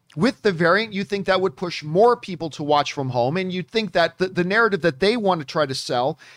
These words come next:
is that with the success of, uh, with the success of, uh, Black Widow, or at least one weekend of success that it had, y-, they say this, that's gonna build momentum for their Disney Premium Plus at home. But even then,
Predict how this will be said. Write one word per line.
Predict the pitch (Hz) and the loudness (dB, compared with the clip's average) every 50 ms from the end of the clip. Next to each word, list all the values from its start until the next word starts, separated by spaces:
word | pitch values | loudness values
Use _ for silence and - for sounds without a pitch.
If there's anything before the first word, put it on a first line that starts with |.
| - - | -8 -2
is | 170 170 - | -2 -2 2
that | - 185 175 175 175 | 4 4 2 2 2
with | 143 143 202 233 226 - | 0 0 0 0 0 -2
the | 226 196 | -6 -6
success | - - 170 - - - 190 190 190 - - - - _ _ _ _ _ _ _ _ - - | -6 -6 -6 -8 -2 0 2 2 2 2 -2 -12 -16 _ _ _ _ _ _ _ _ -10 0
of, | - 160 165 165 160 160 156 127 - | 2 4 6 6 6 4 4 2 0
uh, | 151 147 143 143 143 139 139 135 135 _ _ _ _ _ _ _ _ | 2 2 4 4 4 2 0 -2 -8 _ _ _ _ _ _ _ _
with | - 175 202 202 | -4 -4 -4 -4
the | 208 | -4
success | - - 190 175 - - 185 175 175 - - | -6 -6 -6 -6 -4 0 0 0 0 0 0
of, | 170 156 151 143 151 | 0 0 -2 0 2
uh, | 143 135 135 135 - | 0 0 0 -2 -6
Black | - 139 165 175 180 - - | -6 0 2 2 0 0 0
Widow, | 165 180 160 135 123 123 139 139 - | 2 2 4 4 4 2 0 0 -4
or | - - - 160 | -12 -4 -2 -2
at | 151 | 0
least | 170 175 - - | 0 -2 -4 -4
one | 131 147 170 165 151 | -2 0 0 0 0
weekend | 131 156 185 175 - 143 123 120 | -2 -2 -4 -2 -4 -4 -4 -4
of | 110 | -8
success | - - 117 - - 127 117 - - | -8 -8 -8 -4 -4 -4 -4 -2 -4
that | 123 113 | -4 -4
it | 113 101 | -4 -4
had, | 120 104 104 117 - _ - - - - - | -2 -2 -2 -2 -4 _ -14 -20 -20 -14 -8
y-, | 143 175 160 | -8 -8 -6
they | 127 170 170 | -4 -6 -4
say | - - 202 185 | -2 -2 -2 -2
this, | 160 165 - | -2 -4 -4
that's | - 185 175 165 - - | -2 -2 -2 -2 -4 -4
gonna | 175 160 147 | -4 -4 -2
build | 135 156 170 175 151 | 0 2 0 0 2
momentum | 131 143 139 151 160 170 - 170 151 139 | 0 -2 0 2 0 0 0 -4 -6 -4
for | 131 - 147 | -2 -2 0
their | 131 131 131 | 0 0 0
Disney | - 165 185 185 - 175 165 151 | 2 0 0 0 0 -6 -6 -8
Premium | - - - 170 185 185 175 170 165 156 147 | -10 -8 -4 -2 -2 0 0 0 -2 -2 -2
Plus | - 170 170 - - | -2 -2 -2 -2 0
at | 143 | 0
home. | 165 202 175 - - - - - | 0 0 -2 -2 -10 -20 -8 -4
But | 202 220 214 _ | -4 -4 -4 _
even | - 214 240 254 226 247 240 226 180 | -12 -8 -8 -2 -2 -2 -2 -2 0
then, | 180 202 247 311 339 302 185 - - | 0 2 4 4 4 2 0 -4 -16